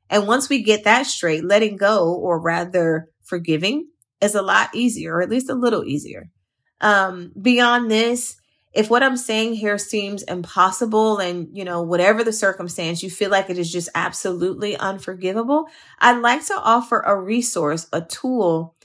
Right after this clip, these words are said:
that is, um, I don't know how well known it is in some circles, but in academic circles, it's a, it's a relatively, um, popular methodology, and that is the Enright forgiveness model,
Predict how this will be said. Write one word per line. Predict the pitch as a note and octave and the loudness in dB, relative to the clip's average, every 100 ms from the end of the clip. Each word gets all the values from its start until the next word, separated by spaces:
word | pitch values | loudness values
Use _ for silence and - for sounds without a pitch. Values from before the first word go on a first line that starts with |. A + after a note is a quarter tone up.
| _ _ _ | _ _ _
that | - F#3+ F#3+ - | 2 4 2 0
is, | F#3+ F#3+ F#3 F#3 F3+ - - _ _ _ - | -2 0 0 0 -4 -6 -10 _ _ _ -4
um, | F3 E3 D#3 D#3+ C#3+ D2 - - E3 _ _ _ _ _ _ - | 0 0 0 -2 -10 -14 -18 -20 -20 _ _ _ _ _ _ -8
I | G3 | -2
don't | A3+ C4 | 0 0
know | G3+ | 0
how | F#3+ F#3 F3+ | 0 0 0
well | E3 F3+ F#3 F#3 | 2 2 2 2
known | F3+ F3+ F3 | -2 -2 -2
it | F3 | -2
is | F3 F3 | -2 -2
in | E3 E3 | -4 -6
some | - E3 F#3+ | -4 -6 -4
circles, | - G#3+ A3 C#4 C#4 G#3+ | 0 0 0 -2 -2 0
but | F#3+ F3+ | 0 0
in | F3 | -2
academic | F3 F3 F3+ G#3+ D#4 F#3 | -2 -2 -2 -2 -2 -4
circles, | E3+ E3 E3+ F3 F3+ | -2 -2 -2 -4 -4
it's | F#3+ G#3 | -6 -6
a, | G3 G3+ | -6 -6
it's | G#3 | -4
a | G3+ | -4
relatively, | F3+ F#3 G3+ G#3 G#3 G3 G3 G3 G3 - _ _ _ - | 0 0 -2 -4 -4 -4 -8 -8 -10 -14 _ _ _ -2
um, | F#3 F#3+ F3+ F3 E3+ F3 _ - _ | 2 4 2 -4 -10 -12 _ -20 _
popular | - B3 B3 B3 G3+ F3+ F3 E3 D3+ G3 | -4 4 4 4 -4 2 4 4 0 -4
methodology, | G3+ G3 F#3 F#3 G3 F3+ E3 - | -4 -2 2 4 4 0 -8 -6
and | F3 F3 | -4 0
that | F3+ | 2
is | G#3+ G#3+ | 2 -2
the | G3 | -4
Enright | - G3+ G#3+ G3 D#3+ - | -4 -2 2 2 0 -6
forgiveness | F#3+ F#3+ G#3+ G#3 F3+ | -8 -2 -2 -2 -6
model, | F3 D#3 D#3 E3 E3 | -2 0 0 -2 -6